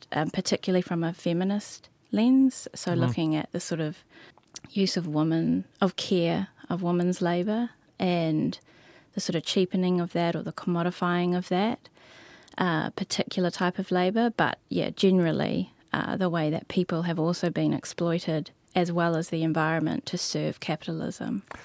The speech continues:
Speaker 2: And, and in terms of Whangarei Harbour, the, there is the kind of sense that industry, capitalism's mechanism of industry, has kind of eaten away over a very long time at the sort of,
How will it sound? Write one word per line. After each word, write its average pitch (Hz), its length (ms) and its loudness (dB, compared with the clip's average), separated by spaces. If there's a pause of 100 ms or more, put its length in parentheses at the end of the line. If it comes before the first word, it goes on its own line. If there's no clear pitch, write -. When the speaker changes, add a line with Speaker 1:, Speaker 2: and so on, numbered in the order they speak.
(180)
Speaker 2:
And, 147 240 2
and 151 120 4
in 151 160 4
terms 160 300 4
of 135 120 4
Whangarei 120 600 4
Harbour, 123 480 4
the, 123 240 2 (260)
there 120 320 4
is 117 120 4
the 117 140 4
kind 135 380 0
of 131 80 2
sense 110 340 0
that 104 220 -2
industry, 120 760 2 (320)
capitalism's 101 720 0
mechanism 107 500 -2
of 98 100 0
industry, 120 400 0
has 98 140 -2
kind 127 280 0
of 101 140 -4
eaten 113 220 -2
away 98 380 -2 (420)
over 123 200 6
a 110 40 4
very 117 240 6
long 98 260 4
time 110 480 2
at 101 120 -8
the 101 100 -4
sort 95 220 0
of, - 240 -4